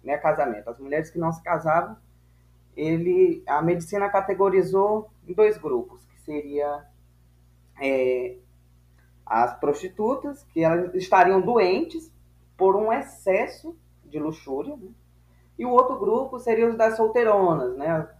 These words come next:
que não conseguem o casamento, que elas seriam doentes, né,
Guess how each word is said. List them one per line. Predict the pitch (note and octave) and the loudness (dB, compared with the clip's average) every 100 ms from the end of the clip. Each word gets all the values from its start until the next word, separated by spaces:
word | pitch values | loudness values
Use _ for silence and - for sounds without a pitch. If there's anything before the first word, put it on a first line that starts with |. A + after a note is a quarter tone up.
| _ _ | _ _
que | D3 | -18
não | D3 | -8
conseguem | F3 F3 E3+ E3 E3 E3+ D#3+ | -8 -4 0 0 0 -2 -4
o | - | 0
casamento, | F3+ F3+ F#3+ F#3 F#3+ A3 C#4+ - _ _ _ | 4 4 4 2 0 -2 -8 -20 _ _ _
que | F3 | 2
elas | F#3 G#3+ | 4 4
seriam | G#3+ F#3+ G3 | 2 0 0
doentes, | G#3 F#3+ F#3 C4+ D#4+ F3+ D#3+ | 2 2 2 -2 -4 -8 -4
né, | D#3+ | -4